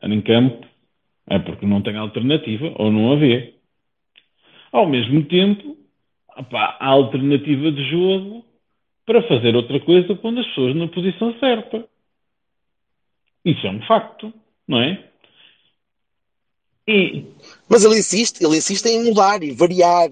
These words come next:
Speaker 2: e versatilizar aquele meio
Speaker 1: Epá,
Speaker 2: campo
Speaker 1: e
Speaker 2: à frente,
Speaker 1: portanto,
Speaker 2: e
Speaker 1: se,
Speaker 2: tornar
Speaker 1: se,
Speaker 2: com
Speaker 1: se
Speaker 2: que as
Speaker 1: um é
Speaker 2: cambiantes sejam todas, e depois
Speaker 1: se
Speaker 2: nada
Speaker 1: um
Speaker 2: funciona,
Speaker 1: é,
Speaker 2: nada
Speaker 1: se um
Speaker 2: funciona.
Speaker 1: é um, é um claro exemplo de um, de um mau planeamento da sad,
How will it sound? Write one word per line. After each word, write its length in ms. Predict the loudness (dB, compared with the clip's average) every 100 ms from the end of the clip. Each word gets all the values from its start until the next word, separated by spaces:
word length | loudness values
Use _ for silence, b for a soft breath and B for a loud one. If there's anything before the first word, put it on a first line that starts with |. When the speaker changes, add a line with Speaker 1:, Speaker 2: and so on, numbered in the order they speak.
| -4 -10
Speaker 2:
e 380 | -6 -6 -6
versatilizar 880 | -6 -2 0 0 0 -4 0 2 2
aquele 220 | 2 -2 -4
meio 200 | 0 2
Speaker 1:
Epá, 120 | 4
Speaker 2:
campo 80 | 4
Speaker 1:
e 40 |
Speaker 2:
à 60 | 6
frente, 240 | 4 6
Speaker 1:
portanto, 240 | 6 4
Speaker 2:
e 40 | 2
Speaker 1:
se, 80 | 2
Speaker 2:
tornar 400 | 4 6 6 4
Speaker 1:
se, 240 | 0 -4
Speaker 2:
com 140 | -6 -4
Speaker 1:
se 80 | 4
Speaker 2:
que 120 | 6
as 120 | 8
Speaker 1:
um 20 |
é 40 | 8
Speaker 2:
cambiantes 600 | 6 6 6 4 0 0
sejam 320 | 2 0 0
todas, 340 | 2 2 0 -6
e 80 | -8
depois 240 | -4 2
Speaker 1:
se 60 | 6
Speaker 2:
nada 120 | 6
Speaker 1:
um 40 |
Speaker 2:
funciona, 240 | 6 6 4
Speaker 1:
é, 220 | 0 -2
Speaker 2:
nada 120 | -2
Speaker 1:
se 120 | 2 2
um 20 |
Speaker 2:
funciona. 420 | 4 4 2 0
Speaker 1:
é 60 | 0
um, 40 |
é 80 | 0
um 140 | 0 0
claro 460 | 2 4 4 2 0
exemplo 560 | 0 0 0 -2 -6 -4
de 80 |
um, 340 | -2 -4 -6 -10
de 80 | -8
um 420 | -8 -10 -12 -12 -12 -4
mau 260 | 2 2
planeamento 720 | 4 4 4 4 2 0 -4 -6
da 120 | -6 0
sad, 500 | 4 4 2 -4